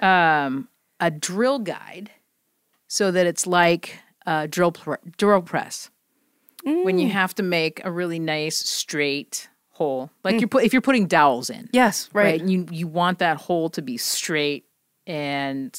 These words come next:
Speaker 1: line up. So they have a portable drill press kind, it's a drill guide
Speaker 2: Mm-hmm.
Speaker 1: that your drill sits in on top, and then spring-loaded legs kind of thing that you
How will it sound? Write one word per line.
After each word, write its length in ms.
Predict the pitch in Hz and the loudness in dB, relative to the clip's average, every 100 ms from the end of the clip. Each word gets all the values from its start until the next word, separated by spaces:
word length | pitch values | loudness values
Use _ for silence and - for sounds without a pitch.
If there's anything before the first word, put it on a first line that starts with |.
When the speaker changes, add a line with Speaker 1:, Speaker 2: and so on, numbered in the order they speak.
| - | -10
Speaker 1:
line 360 | 170 160 160 147 | -2 0 0 0
up. 280 | 143 202 - _ _ - _ | -2 -2 -6 _ _ -20 _
So 160 | - 185 | -8 -2
they 140 | 175 | 0
have 400 | 170 165 156 151 - | 0 2 2 0 -4
a 60 | |
portable 800 | 170 - 196 185 175 165 151 160 - _ 160 | -10 -2 0 0 0 0 0 -4 -10 _ -12
drill 280 | 156 165 156 | -4 -2 -2
press 340 | - 156 139 | -2 -4 -4
kind, 200 | - 139 | -8 -10
it's 120 | 160 | -10
a 40 | 165 | -10
drill 280 | 151 165 | -6 -6
guide 540 | 151 135 147 117 - 151 | -6 -4 -2 -4 -8 -4
Speaker 2:
Mm-hmm. 400 | 233 262 233 294 | 0 0 0 0
Speaker 1:
that 120 | 196 | 2
your 120 | 190 | 0
drill 260 | 165 180 175 | 2 2 2
sits 380 | - 190 180 185 | 2 0 0 -2
in 160 | 170 | -2
on 180 | 160 156 | -2 -4
top, 420 | - 185 131 147 | 0 2 2 0
and 140 | 151 156 | -4 -6
then 260 | 147 143 | -6 -6
spring-loaded 1000 | - - - 190 185 175 165 160 156 147 151 | -4 -4 -2 -2 -2 -2 0 0 0 -2 -2
legs 480 | 151 156 151 151 | 0 2 0 -6
kind 240 | - - 151 | -10 -10 -10
of 100 | 135 | -10
thing 260 | - 143 147 | -10 -10 -10
that 140 | 147 | -10
you 100 | 147 | -14